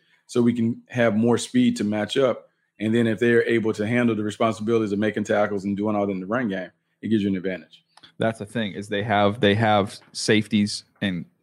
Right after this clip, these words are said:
Speaker 2: and secondary players that are really, really good in support. And that's why when you, another thing, I said it was my last number, one other one kind of on that point. The Patriots have aligned eight plus defenders in the box, eighteen percent of the plays this season, the fifth highest in the N F L.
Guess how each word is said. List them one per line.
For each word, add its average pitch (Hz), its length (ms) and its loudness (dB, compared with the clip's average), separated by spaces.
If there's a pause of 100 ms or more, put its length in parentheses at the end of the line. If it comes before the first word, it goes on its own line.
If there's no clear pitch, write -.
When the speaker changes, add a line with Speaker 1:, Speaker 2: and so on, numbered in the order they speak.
Speaker 2:
and 87 280 -4 (160)
secondary 101 440 0
players 87 520 -2
that 98 140 0
are 92 80 -2
really, 101 300 -2
really 95 240 -4
good 95 220 -4
in 82 120 -8
support. - 460 -8 (340)
And 98 140 -2
that's 104 240 -2
why 98 420 0
when 104 180 -2
you, 98 220 -4
another 104 320 2
thing, 92 380 -4 (120)
I 98 100 2
said 101 220 -2
it 90 40 2
was 87 120 -2
my 90 120 0
last 90 320 -2
number, 85 220 -2
one 95 220 -2
other 90 140 0
one 87 240 -2
kind 101 160 -2
of 90 80 0
on 85 140 2
that 76 200 -4
point. 101 260 2 (520)
The 120 60 0
Patriots 135 640 2
have 117 140 2
aligned 107 340 2
eight 123 220 -4
plus 117 240 2
defenders 107 480 -2
in 98 60 -2
the 87 60 -2
box, - 640 -4 (260)
eighteen 139 420 0
percent 113 300 -2
of 101 40 -2
the 101 60 -4
plays 101 340 -2
this - 160 -8
season, 90 220 -4
the - 60 -2
fifth - 240 0
highest 98 280 0
in 90 60 -4
the 92 60 -2
N 87 60 -2
F - 140 -4
L. 117 220 2